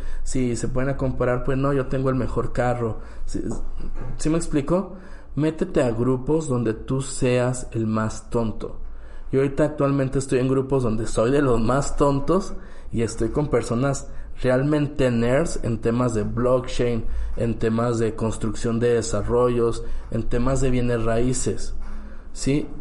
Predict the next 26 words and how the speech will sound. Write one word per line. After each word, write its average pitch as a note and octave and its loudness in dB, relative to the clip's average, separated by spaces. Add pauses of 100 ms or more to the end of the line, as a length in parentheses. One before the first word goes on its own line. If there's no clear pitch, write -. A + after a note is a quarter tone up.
Esto D3 0
te D#3 0
pone C#3 2
incómodo. C#3 0 (200)
¿Por B2+ 0
qué? F3 4
Porque, B2+ -2
pues, B2 2
no C#3 2
eres F3+ 0
el D3 2
más C3 2
listo, D#3+ 0
no C3+ 2
eres C#3+ 2
el D#3 0
que C3+ 0
domina A#2 6
el - 6
tema. B2 2
Entonces, - 2
eso D3+ 2
te C#3+ 2
va B2 4
a B2 4
hacer E3 2